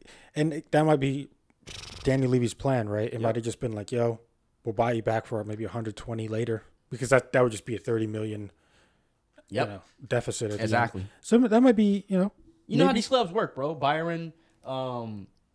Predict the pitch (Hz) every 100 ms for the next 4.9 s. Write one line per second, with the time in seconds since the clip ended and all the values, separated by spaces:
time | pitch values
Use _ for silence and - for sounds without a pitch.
0 | _ _ _ _ _ _ _ - 160 156
1 | 143 135 110 147 - 120 113 117 110 107
2 | 123 131 110 120 120 113 120 110 113 120
3 | - _ _ _ 156 190 175 214 233 233
4 | 185 202 156 147 151 - 87 104 90